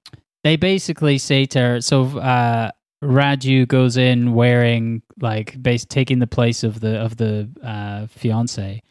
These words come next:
and he, but he makes the speech saying that Rancho had given him before, like, you know, you, you,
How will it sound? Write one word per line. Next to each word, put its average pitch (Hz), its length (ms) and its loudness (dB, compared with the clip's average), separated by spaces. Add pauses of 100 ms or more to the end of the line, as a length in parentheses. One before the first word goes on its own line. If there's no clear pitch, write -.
(340)
and 123 140 0
he, 131 140 2
but 123 220 2
he 123 120 0
makes 135 420 0
the 123 120 -4
speech - 460 -2
saying 117 640 -2
that 120 280 0
Rancho 127 460 2
had 117 120 0
given 120 220 -2
him 117 140 -2
before, 120 360 2
like, 107 420 -4 (680)
you 107 100 -2
know, 110 260 2
you, 110 280 0
you, 131 120 0